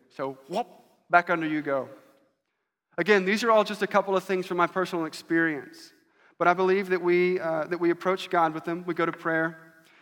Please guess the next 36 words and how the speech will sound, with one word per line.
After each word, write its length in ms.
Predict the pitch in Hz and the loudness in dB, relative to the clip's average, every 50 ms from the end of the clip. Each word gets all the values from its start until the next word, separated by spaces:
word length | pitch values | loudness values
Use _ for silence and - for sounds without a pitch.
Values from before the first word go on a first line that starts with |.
| _ _ | _ _
We 80 | - 165 | 0 0
read 180 | 170 180 185 180 | 2 2 0 -2
Scripture. 640 | - - - 190 185 180 - - 202 202 202 190 - - - - _ _ _ _ _ _ _ _ _ _ | -6 -2 0 0 0 0 -2 -2 -2 -4 -4 -6 -12 -20 -20 -20 _ _ _ _ _ _ _ _ _ _
And 100 | - 175 | 0 2
another 240 | 180 180 185 208 247 | 4 4 4 4 4
thing 180 | 240 - 196 185 | 2 0 0 0
that 80 | 180 | 0
we 120 | 160 175 170 | 0 0 0
can 140 | - 180 165 | 0 -2 -2
do 260 | 165 170 170 175 180 | 0 2 2 2 2
is 140 | 175 170 175 | 0 -2 -2
go 140 | - 214 | -2 -2
to 80 | 214 233 | 0 0
a 60 | 202 | -2
pastor. 500 | - - 160 180 185 180 - - 120 104 - _ _ _ _ _ _ _ _ _ _ _ _ - | -2 0 0 0 0 -2 -6 -14 -14 -14 -18 _ _ _ _ _ _ _ _ _ _ _ _ 0
I 60 | 180 | 2
wanna 140 | 196 214 208 | 2 2 2
encourage 380 | 202 - - 208 214 214 185 | 0 0 0 0 0 0 -2
you 60 | 202 202 | -2 -4
to 80 | 190 | -4
come 220 | 180 185 202 196 190 | -2 -2 -2 -2 0
to, 200 | 185 185 180 180 | 0 -2 -2 -2
to 140 | 185 190 | -2 -2
one 180 | 180 175 190 196 | 0 2 2 2
of 120 | 196 180 | 2 2
us. 160 | 180 185 180 180 | 2 0 0 0
Tom 260 | - 196 196 202 196 | 0 2 2 2 4
Lewis 260 | 180 180 190 185 185 | 2 2 0 0 -2
is 100 | 180 165 | -6 -8
a 60 | 170 | -6
great 240 | 160 170 165 170 160 | -2 -2 -2 0 0
resource. 560 | 165 165 160 - - 170 170 170 165 165 - - - - - - _ _ | -2 -4 -4 -4 -4 -4 -4 -4 -4 -8 -12 -20 -20 -20 -20 -20 _ _
He's 140 | - 175 - | -10 -4 0
had, 200 | 175 170 165 - - - - | 0 0 0 -4 -8 -14 -10
you 80 | - 165 | -8 -6
know, 180 | 151 151 151 | -6 -6 -6